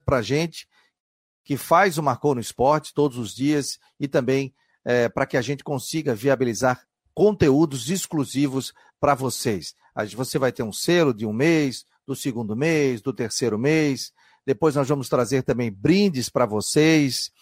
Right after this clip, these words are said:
e além de você ter prioridade nas suas perguntas e também respostas nos nossos programas ao vivo. E todos os dias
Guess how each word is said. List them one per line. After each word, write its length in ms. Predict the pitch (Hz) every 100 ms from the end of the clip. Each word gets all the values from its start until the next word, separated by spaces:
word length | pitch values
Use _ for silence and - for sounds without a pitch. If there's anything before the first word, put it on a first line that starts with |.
| - _ _
e 400 | 131 135 131 131 -
além 460 | 175 143 147 156 - _ _
de 100 | 139
você 340 | 139 135 - 143
ter 220 | 151 131
prioridade 720 | - 185 202 139 135 143 135
nas 140 | 127 117
suas 220 | 131 113
perguntas 720 | 185 151 143 185 - 160 - _ -
e 80 | 165
também 400 | 160 131 147 135
respostas 840 | 123 175 - 147 147 143 143 123 _ _
nos 180 | - 127
nossos 420 | 120 135 - 131 -
programas 640 | - 165 127 139 139 127
ao 160 | 131 117
vivo. 300 | 101 101 104
E 60 | -
todos 260 | - 240 190
os 160 | 196 113
dias 320 | 165 170